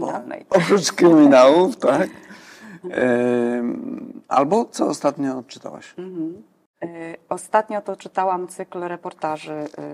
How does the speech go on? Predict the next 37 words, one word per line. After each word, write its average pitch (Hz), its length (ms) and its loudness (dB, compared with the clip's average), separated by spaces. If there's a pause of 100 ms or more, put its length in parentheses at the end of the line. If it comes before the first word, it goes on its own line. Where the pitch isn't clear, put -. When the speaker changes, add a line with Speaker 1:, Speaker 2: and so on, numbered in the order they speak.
(380)
Speaker 1:
o 151 80 -14
Cyprze. - 440 -14 (380)
Speaker 2:
Aha. 120 300 -10 (200)
Speaker 1:
To 165 100 -16 (100)
były 160 360 -10
opowieści, 170 920 -8
e, 160 380 -12
i - 160 -12
tureckich, 175 500 -10
i 156 60 -8
gre-, 170 280 -8
greckich 175 440 -10
Cypryjczyków - 1000 -14
na 214 60 -14 (100)
Speaker 2:
Mhm. - 80 -14
Speaker 1:
temat 165 300 -10
te-, - 180 -12
żyjących 175 440 -6
tam 160 160 -4
współcześnie, 160 680 -10
na 160 80 -6
temat 160 360 -10
tego, 156 220 -10
jak 156 180 -10
pamiętają 143 600 -6
tę 143 120 -10
Speaker 2:
Ale 135 140 2
Speaker 1:
ostatnią 139 200 -4
Speaker 2:
czasy 131 120 -6
Speaker 1:
wojnę. 151 140 -18
Speaker 2:
współczesne 147 580 -4
raczej, - 260 -8
tak? - 100 -8
Speaker 1:
Jak 170 120 -8
Speaker 2:
Niż 180 200 -6
Speaker 1:
najbardziej. 151 360 -10
Speaker 2:
okej. 107 120 -14